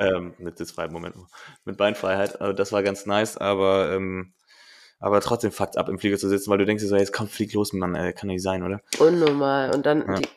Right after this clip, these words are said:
Speaker 2: wir sind ja mit Ryanair geflogen und die klimatisieren den Flieger nicht.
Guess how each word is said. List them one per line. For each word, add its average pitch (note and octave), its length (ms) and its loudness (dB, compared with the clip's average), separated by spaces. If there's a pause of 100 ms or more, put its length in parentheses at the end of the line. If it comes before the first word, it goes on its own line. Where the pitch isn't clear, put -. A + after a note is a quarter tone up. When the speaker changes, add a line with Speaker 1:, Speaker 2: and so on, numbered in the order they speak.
Speaker 2:
wir - 280 -4
sind D3+ 100 -2
ja E3 80 2
mit C#3+ 140 0
Ryanair D#3 380 4
geflogen D3+ 400 0
und D3 100 0
die D3 80 -4
klimatisieren D3+ 600 -4
den C#3+ 120 -2
Flieger D3 280 -4
nicht. C3 340 -8